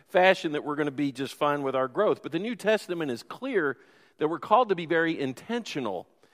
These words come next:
in our spiritual growth, very, very, uh, proactive about it. We really need to grow as Jesus grew, and, and, and he really should be the one that motivates us to do this. And I'm fascinated the more I, I reflect upon the fact that Jesus himself grew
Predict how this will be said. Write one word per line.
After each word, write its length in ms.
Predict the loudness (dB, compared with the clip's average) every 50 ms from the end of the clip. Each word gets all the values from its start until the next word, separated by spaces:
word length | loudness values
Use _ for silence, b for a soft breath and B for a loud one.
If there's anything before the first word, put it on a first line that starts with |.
| b b b
in 140 | 0 2 4
our 140 | 4 2
spiritual 560 | 2 -2 0 2 2 2 2 0 -2 -6 -6 -6
growth, 440 | -2 2 4 4 4 4 0 -6 -4
very, 300 | -2 0 0 0 0 -2 -2
very, 420 | -2 -2 0 2 2 0 0 0
uh, 60 | -2
proactive 760 | -4 -4 -2 -2 0 2 2 4 2 2 0 -2 -6 -4 -4
about 240 | 0 0 2 2 2
it. 80 | 0 B B B B B B
We 100 | 0 2
really 260 | 4 4 4 2 0
need 160 | -2 -4 -4
to 60 | -4 -6
grow 600 | -6 -2 2 6 6 6 6 4 2 0 -2 -8 -18 _ _ b b b b b b b b 2
as 200 | 2 2 2 -4
Jesus 520 | -10 -6 -4 -2 -2 -2 -2 -2 -4 -4
grew, 480 | -6 _ -6 -2 -2 -2 -2 -2 -4 -2
and, 220 | -2 -2 -2 -2
and, 180 | -4 -4 -4 -4
and 220 | -4 -4 -6 -4 -6 -8
he 160 | -6 -6 -4
really 240 | -4 -2 -4 -4 -4
should 180 | -6 -10 -8 -8
be 80 | -6
the 100 | -4 -2
one 220 | 0 2 0 2 0
that 140 | -2 -2
motivates 500 | 2 2 4 4 4 4 2 0 2 2
us 140 | -4 -4 -4 -2
to 100 | -4 -6
do 320 | -6 -4 -4 -4 -2 -2 0
this. 260 | 0 0 0 0 -2
And 180 | -6 -4 -2 0
I'm 220 | 0 -2 -2 -6 -12 b b b b b b b b
fascinated 680 | _ 2 6 8 8 8 6 2 -2 0 0 0 2 0
the 80 | -2
more 320 | -2 2 2 2 2 4 4
I, 200 | 4 4 4 2
I 180 | 2 2 0
reflect 500 | 2 2 -2 -4 -2 0 2 2 2 2
upon 260 | -4 -4 -2 -2 -2 -2
the 60 | 0
fact 280 | 2 2 2 2 0
that 120 | -6 -6 -6
Jesus 440 | -6 -6 -6 -4 0 -2 -2 0 0
himself 640 | -4 -4 -4 -8 -2 2 4 4 4 2 0 -12 -10
grew 460 | -2 2 2 2 2 2 -2 -6